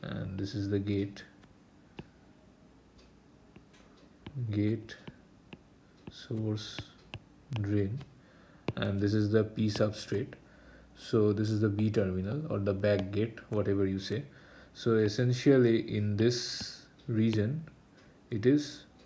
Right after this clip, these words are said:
it acts like a reverse biased diode. So the diode is essentially like this.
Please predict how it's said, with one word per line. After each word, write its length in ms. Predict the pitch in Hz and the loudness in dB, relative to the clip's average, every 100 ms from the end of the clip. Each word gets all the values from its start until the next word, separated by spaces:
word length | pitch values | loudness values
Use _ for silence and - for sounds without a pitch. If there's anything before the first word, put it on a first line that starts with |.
| - - - | -20 -20 -4
it 160 | 113 | -4
acts 380 | - 113 120 - | 2 2 2 -4
like 240 | - 107 104 | -2 0 2
a 180 | 147 180 - - | -2 -4 -12 -10
reverse 460 | 117 110 110 117 113 | -2 2 6 6 6
biased 520 | 110 117 156 160 - - - - - - 127 | 2 4 2 -2 -12 -18 -20 -20 -20 -14 -6
diode. 340 | 107 82 78 - - - - - - - | -4 -2 -6 -12 -20 -20 -20 -20 -20 -18
So 540 | - 107 104 98 95 - - - - - - - - - - - | -2 2 2 0 -4 -10 -16 -20 -20 -20 -20 -20 -20 -20 -20 -6
the 120 | 113 | -2
diode 420 | 101 101 104 104 | 2 4 4 2
is 120 | 104 101 | 0 -2
essentially 720 | 98 107 104 104 113 107 139 | -4 -4 -6 -4 -2 0 0
like 320 | 131 - - | -2 -4 -6
this. 320 | - - - | -10 -12 -14